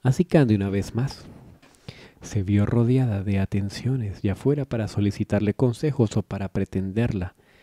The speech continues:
No dejaba de ser todo un personaje en el colegio, pero ella no por eso cambiaba su sencilla forma de ser. Sus primos,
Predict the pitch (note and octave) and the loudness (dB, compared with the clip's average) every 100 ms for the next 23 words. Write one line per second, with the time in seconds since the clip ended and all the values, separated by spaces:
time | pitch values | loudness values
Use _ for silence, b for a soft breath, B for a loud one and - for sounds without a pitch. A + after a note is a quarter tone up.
0 | b b b C#3+ D#3 D#3 F3+ F3 D#3 - | b b b 2 4 2 2 2 2 2
1 | C#3 - C#3 C#3 C3+ C#3+ - B2 A2+ G2+ | 0 4 4 4 2 -2 0 -2 -2 -2
2 | A#2 B2 - B2 A#2+ A#2+ A2 G2+ F#2 A2+ | -4 -4 0 0 0 -2 0 2 4 4
3 | D3+ G#2 F#2 B B B B - G2+ - | 4 0 -8 B B B B -6 -4 0
4 | F#2+ F#2+ - - A#2 A2+ B2 C#3+ C#3+ A2 | 2 2 -2 -6 -6 -4 -2 -2 -2 -2
5 | A2 A2 G#2 F#2+ G#2+ A#2+ A#2 A2+ G2+ F2 | 0 0 -2 -4 -6 -6 -4 -4 -4 -6
6 | F2 - F2 - - - - _ _ _ | -8 -8 -12 -12 -20 -20 -20 _ _ _
7 | B B B B B B - - G2 - | B B B B B B -6 -2 -2 -2
8 | A#2+ D3 A#2+ F#2 - | -2 0 -2 -4 -8